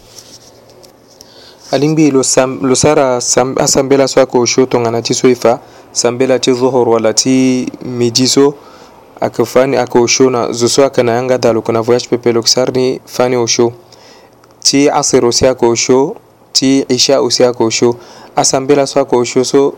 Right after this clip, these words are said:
nzapa amu pasa na zo so ayeke na voyage, titene lo sara gi ni use use. So ti fa tënë, nzapa, eh,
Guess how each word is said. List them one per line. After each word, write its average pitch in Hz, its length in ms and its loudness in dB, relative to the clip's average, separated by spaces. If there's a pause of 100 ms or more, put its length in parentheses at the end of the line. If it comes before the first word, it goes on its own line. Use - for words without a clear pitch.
(160)
nzapa 127 580 -2 (320)
amu 135 240 0
pasa 131 360 0
na 127 120 -2
zo 117 120 -6
so - 140 0
ayeke 131 200 0
na 117 100 0
voyage, 127 500 0 (260)
titene 123 300 0
lo 117 80 0
sara 127 240 2
gi 123 140 -4
ni 127 100 -2
use 127 280 -2
use. 113 300 -2 (580)
So - 140 -4
ti 135 160 -2
fa 127 180 -2
tënë, 127 400 -2
nzapa, 120 560 0
eh, 113 220 -2